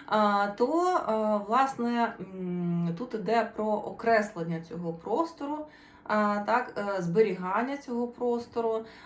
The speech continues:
е, надання туди своєї сили, своєї енергії, а, і, власне, структуризація, тобто вона структуризує, вона гармонізує, вона балансує, вона зцілює,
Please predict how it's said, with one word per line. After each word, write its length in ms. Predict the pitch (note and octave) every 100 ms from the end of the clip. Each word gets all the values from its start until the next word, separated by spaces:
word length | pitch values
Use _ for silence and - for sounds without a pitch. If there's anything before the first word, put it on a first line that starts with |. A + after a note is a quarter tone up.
| -
е, 120 | G3
надання 580 | G#3+ F#3 G3+ F#3 F3 F3+
туди 460 | A#3 G#3+ B3 B3+ A#3+
своєї 420 | A3+ A3 A3 A3+
сили, 360 | A3 A3+ G#3+
своєї 380 | G#3+ G#3 G3+ G3+
енергії, 600 | G3+ G3 G3 G#3 G3 F#3 F#3 - - -
а, 220 | - G3+ - -
і, 120 | D4+
власне, 440 | G#3+ B3 C4+ A#3+
структуризація, 1500 | A3+ A#3 A3 - A3 A3 F#3 A3 G3+ F3 F3 - E3+ D#3+ E3
тобто 280 | E3+ E3+ E3+
вона 420 | E3+ F#3+ G#3 G3
структуризує, 1040 | G#3 - F3 - F3 E3+ A3 A#3+ C#4 C4 B3+
вона 260 | A3 F3+
гармонізує, 1000 | E3+ D#3+ D#3 D#3 - - G#3 A#3+ B3+ A#3
вона 260 | G#3+ F3+ E3
балансує, 800 | - D#3+ D#3+ E3 - A3+ C4 B3+
вона 300 | A#3 G3+ F3
зцілює, 880 | E3+ - - G3 G3 G3 G#3+ C4